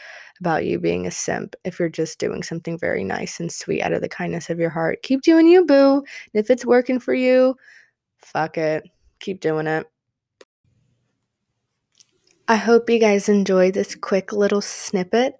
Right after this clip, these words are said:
of my episode. I will be back next week,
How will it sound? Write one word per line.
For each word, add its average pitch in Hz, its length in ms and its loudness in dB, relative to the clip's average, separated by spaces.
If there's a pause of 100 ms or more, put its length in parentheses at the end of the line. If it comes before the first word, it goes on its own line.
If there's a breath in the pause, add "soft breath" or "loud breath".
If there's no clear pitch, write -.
of 196 240 0
my 180 380 2
episode. 214 600 0 (400 loud breath)
I 196 180 4
will 190 140 2
be 180 140 6
back 170 400 -2
next 170 380 -4
week, 294 420 2